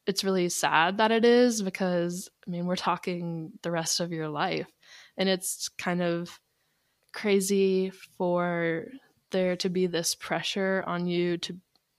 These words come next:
choose what you wanna do for literally the next, you know, fifty plus years when you're eighteen years old, like,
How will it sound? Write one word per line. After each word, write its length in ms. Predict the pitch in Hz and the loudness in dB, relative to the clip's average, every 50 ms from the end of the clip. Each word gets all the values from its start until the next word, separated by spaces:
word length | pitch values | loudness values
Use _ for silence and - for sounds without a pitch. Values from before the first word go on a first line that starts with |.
| _ _ | _ _
choose 680 | - - - - 208 175 180 196 208 214 214 208 202 | -6 -4 0 2 4 4 4 4 4 2 0 0 0
what 120 | 196 170 - | -2 -2 0
you 120 | 185 185 | -2 -2
wanna 200 | 180 180 180 180 | -2 -2 -4 -4
do 400 | 170 180 180 180 180 180 180 180 - | -2 -2 0 0 0 -2 -4 -6 -6
for 140 | - 185 180 | -4 -4 -4
literally 680 | 175 175 175 170 175 175 180 180 175 175 175 175 - - - - - - - _ _ _ _ _ | -2 -2 -2 -2 0 0 0 0 0 0 -2 -2 -6 -12 -20 -20 -20 -20 -20 _ _ _ _ _
the 80 | - 185 | -4 -2
next, 540 | 185 185 180 - - - - - - - - _ _ _ _ _ _ _ _ _ _ _ _ - | -2 -2 -2 -4 -6 -6 -6 -6 -6 -8 -10 _ _ _ _ _ _ _ _ _ _ _ _ -4
you 80 | 202 180 | -2 -2
know, 180 | 175 175 170 | 0 -2 -2
fifty 560 | - - - - - 190 190 - - 185 180 | -4 -8 -8 -2 -2 -2 0 0 -2 -2 -2
plus 460 | 180 - - - 175 170 170 - - - | -2 -2 -2 -2 -2 -2 -2 -4 -6 -4
years 720 | 170 170 175 190 185 180 175 175 175 175 180 - - - - _ _ _ - - _ _ _ - | -2 0 0 0 2 2 2 2 2 0 0 -4 -6 -10 -14 _ _ _ -20 -20 _ _ _ 0
when 120 | 208 202 | 2 4
you're 220 | 196 190 180 180 - - | 4 4 4 2 0 -2
eighteen 420 | 180 180 - - - 196 190 185 | -4 -4 -4 -2 -2 0 0 0
years 260 | 185 180 175 180 175 | 0 0 0 -2 -2
old, 420 | 175 185 202 160 139 - 160 202 196 | -2 -2 -2 -4 -4 -6 -6 -6 -6
like, 400 | 190 185 - - - - - | -8 -8 -8 -12 -20 -20 -20